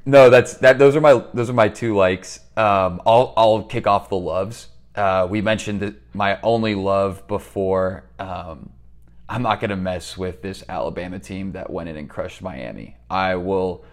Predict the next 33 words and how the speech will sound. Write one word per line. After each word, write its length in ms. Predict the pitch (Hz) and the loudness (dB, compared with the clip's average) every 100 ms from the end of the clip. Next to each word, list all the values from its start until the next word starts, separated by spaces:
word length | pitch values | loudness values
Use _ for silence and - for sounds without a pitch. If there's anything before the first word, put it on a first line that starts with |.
| - - - - - - - - | -20 -20 -20 -20 -20 -20 -20 -14
very 240 | 92 123 120 | -2 0 0
similar 300 | 127 110 110 | -2 -2 -2
to 60 | |
the 60 | 101 | -4
Kentucky 460 | 101 98 117 110 107 | -6 -4 -4 -4 -2
game, 560 | 110 104 101 95 - - 98 | 0 -2 -4 -6 -10 -12 -8
I'm 100 | 101 | -6
just 140 | 92 | -6
gonna 140 | 101 | -8
blindly 500 | 90 95 95 95 95 | -4 -2 -2 -2 -6
go 480 | 90 98 95 95 92 - | -4 -2 0 0 0 -2
Alabama 540 | 98 95 92 92 95 | -2 -2 -2 -4 -4
minus 380 | 90 95 95 - | -4 -4 -6 -10
fifteen 400 | 101 92 - 98 | -12 -12 -10 -8
and 80 | 95 | -6
a 60 | |
half 260 | 92 92 - - | -4 -6 -6 -8
at 260 | 95 - | -8 -8
Florida. 460 | - 107 104 110 - | -4 0 4 4 4
I 100 | 98 | -4
think, 340 | 117 110 - - - - - - - - - - - - | -4 -6 -8 -20 -20 -20 -20 -20 -20 -20 -20 -20 -20 -10
I, 140 | 107 92 | -8 -4
I 80 | 110 | -4
think 180 | 113 101 | -4 -6
Florida 520 | - 117 127 135 127 | -8 -2 2 4 2
doesn't, 580 | 98 117 107 104 104 101 - - - | 2 -2 -2 -2 -6 -8 -16 -20 -14
and 240 | 104 95 - | -10 -10 -10
I 100 | - | -8
say 160 | 123 120 | -2 -2
this 100 | 104 | -2
a 60 | 101 | -2
lot, 440 | 90 92 92 - | 0 0 -2 -4
like, 260 | 90 87 | -8 -8